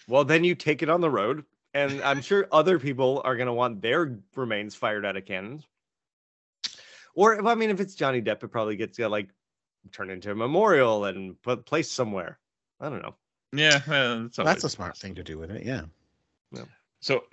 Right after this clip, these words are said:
Speaker 2: uh, <laughs> wow, this interview has gone in some really weird <laughs> places. But, uh,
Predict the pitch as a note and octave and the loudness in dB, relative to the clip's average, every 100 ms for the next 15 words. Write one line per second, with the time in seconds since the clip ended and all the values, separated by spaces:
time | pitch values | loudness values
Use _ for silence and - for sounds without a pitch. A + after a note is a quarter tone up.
0 | - - A2+ G2+ - A2+ - - - F3 | -12 0 2 2 0 -4 -6 -12 0 0
1 | - - G#3 F3+ C3+ D#3+ D#3 F3+ D#3+ F#3+ | 0 -14 -12 0 10 12 12 10 10 12
2 | F#3+ F3+ F3 D#3+ B2+ D#3+ D#3+ D#3 D3 C#3 | 12 10 10 8 8 8 10 10 6 2
3 | D#3 C#3 B2+ C3 C3+ D#3 D3+ - C3+ - | 0 0 -4 -6 4 6 8 8 4 4
4 | C#3 E3 D#3+ D3+ C#3 - - - C#3+ - | 4 6 8 8 4 -4 -12 -10 -8 0
5 | F3+ F#3+ E3 B3 E3+ - - _ - D#3+ | 2 2 2 4 2 0 -8 _ -10 -2
6 | - E3 - D#3+ | 6 6 8 8